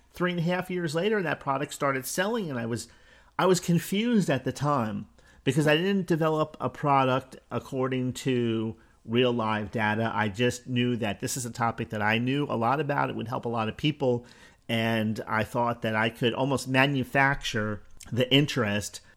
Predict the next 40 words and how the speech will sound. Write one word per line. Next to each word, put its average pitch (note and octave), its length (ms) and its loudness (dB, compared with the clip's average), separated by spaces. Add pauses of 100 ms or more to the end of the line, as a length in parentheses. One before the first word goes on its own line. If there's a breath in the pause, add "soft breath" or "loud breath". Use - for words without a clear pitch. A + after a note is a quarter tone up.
(180)
by A2 800 0 (320)
putting A2+ 260 2
out G2+ 140 -4
that G#2+ 140 -8
effort - 300 -14 (160)
to - 80 -6
do G#2 200 -4
it. D#2+ 120 -14 (720 soft breath)
Please B3 240 4
understand, F3+ 500 4
I'm C3+ 120 4
not G3 180 2
talking F3 300 0
about B2+ 240 2
fad C#3+ 360 2
topics. G2+ 520 -2
I'm B2+ 80 0
not D#3 180 0
talking D#3+ 260 0
about B2+ 160 -2
topics C3+ 440 -2
that B2 100 2
are A#2+ 60 2
hot A#2+ 260 0
this B2 220 -4
month A2 240 0
and A2 160 0
they're A2+ 120 0
going A2+ 180 0
to G#2+ 60 0
be G2+ 80 -4
cold G2+ 300 4
next A2+ 300 0
month. G2+ 180 -8 (380 loud breath)
I'm C#3 120 0
talking F3+ 220 2
about D3+ 220 2
topics D3 500 0
that A2 380 0
people C3+ 600 0